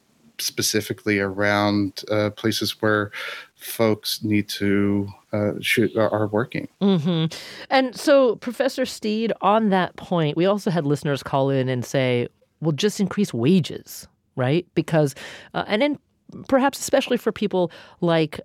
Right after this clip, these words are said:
Speaker 2: Adara, she loves her job, although it costs her a lot in time, and she has to go in every day. She can't care for her client remotely. And that perhaps in an era in which the pandemic also made a lot of folks reconsider,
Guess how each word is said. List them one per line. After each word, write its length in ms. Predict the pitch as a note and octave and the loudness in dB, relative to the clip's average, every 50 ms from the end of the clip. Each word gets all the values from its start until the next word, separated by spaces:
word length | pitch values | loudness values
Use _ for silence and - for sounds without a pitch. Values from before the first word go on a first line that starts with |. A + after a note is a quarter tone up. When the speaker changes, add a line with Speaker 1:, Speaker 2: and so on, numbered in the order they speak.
| _ | _
Speaker 2:
Adara, 440 | - D3+ C3 D3+ D3 C#3+ C3+ B2+ B2 | -4 0 2 4 4 4 4 2 2
she 180 | - - F#3+ E3 | 0 0 0 2
loves 320 | D3 D#3 D#3+ F3 F#3+ - | 2 2 2 2 0 -2
her 140 | - C4 A#3+ | 0 0 0
job, 380 | F#3 D3 C#3 C3 C3 C3 - - | 2 2 2 4 2 2 0 0
although 220 | - D3 C3+ C#3+ C3+ | -2 0 0 0 -2
it 100 | - - | -4 -4
costs 320 | - D3+ D3 C#3 - - | -4 -4 -4 -4 -4 -2
her 160 | - D3+ C#3+ - | -2 -2 -2 0
a 120 | D3+ C#3+ | 0 -2
lot 600 | C3 B2+ B2 C3 C#3+ D3 C3+ A#2+ A#2+ - - - - - - - - - - _ | -2 -2 -2 -2 0 2 2 0 0 -4 -8 -14 -20 -20 -20 -20 -20 -20 -8 _
in 260 | - D#3 D3+ D3 C#3 | 0 2 2 2 0
time, 460 | C3 - - D3 C3+ B2 A2+ B2+ D3 - | -2 -2 -2 -2 0 0 0 -2 -2 -2
and 100 | E3+ - | -2 0
she 100 | - A3 | 0 -2
has 320 | F3+ - G#3+ A3 B3 - | -2 0 0 -2 -2 -2
to 100 | - B3 | -2 0
go 160 | G3 G3 F3 D#3+ | 2 4 4 4
in 100 | D3+ C#3 | 4 2
every 240 | C#3 B2 B2+ C3 B2 | 0 0 0 0 0
day. 140 | B2 B2 A#2+ | 0 0 -2
She 140 | - - - | -2 -4 -8
can't 400 | - - F#3 G3 G#3 G#3 - - _ _ | -4 0 0 2 2 0 -2 -10 _ _
care 340 | - - - E3+ E3+ F3 F3+ | -12 -4 0 2 2 2 2
for 200 | - - D#3 C3+ | 2 -2 -4 -2
her 140 | A#2+ C3+ C3 | -2 -2 -4
client 460 | - - - D3 D3+ D3+ C3+ A#2+ - - _ _ | -4 -4 -2 0 0 0 0 -2 -4 -10 _ _
remotely. 960 | C#3 B2 B2 C#3 C3 B2+ C3 C#3+ D#3 F#3 G#3+ - - - A2+ G#2 G#2 - - - - - - - - - - - - | -6 0 0 2 2 2 2 4 4 4 4 2 0 -4 -6 -6 -6 -8 -12 -14 -18 -18 -18 -18 -20 -20 -20 -6 -2
And 240 | F3 F#3 F3+ F3+ F3+ | 0 2 4 4 4
that 260 | F3+ F3 F3 - - | 4 2 0 -2 -2
perhaps 500 | - G3 F3+ E3+ F#3 G3 G3+ G3+ - - - | -2 0 0 2 2 0 0 -2 -4 -2 2
in 140 | - G3 F#3+ | 4 4 6
an 160 | F#3 F3+ F3 - - | 4 4 2 0 2
era 480 | F#3+ B3 C#4+ C4+ G#3 E3+ D#3 D3+ D#3 - | 4 6 6 6 6 6 4 4 4 2
in 140 | D#3+ D#3+ E3 | 2 2 2
which 200 | E3 D#3 - - | 2 0 0 -4
the 80 | - | -6
pandemic 440 | - - E3 D#3+ D#3 D#3+ D#3+ D#3+ D#3 - | -2 0 2 2 2 2 2 2 0 0
also 340 | - E3+ C4 F4+ - - A#4 | 2 2 2 2 2 2 2
made 160 | F#4+ D#4+ C4+ | 2 4 6
a 60 | A#3 G#3 | 6 6
lot 180 | G3+ G3 G3 | 6 6 4
of 80 | F#3 - | 2 0
folks 380 | - - F3 E3+ D#3+ - - - E3 | 0 2 2 2 0 -4 -8 -4 0
reconsider, 800 | D#3+ G#3 A#3 - - F#3+ - - - G#3+ C4+ - C#3+ - - - | 0 0 2 2 0 0 2 2 2 4 4 4 2 2 -2 -8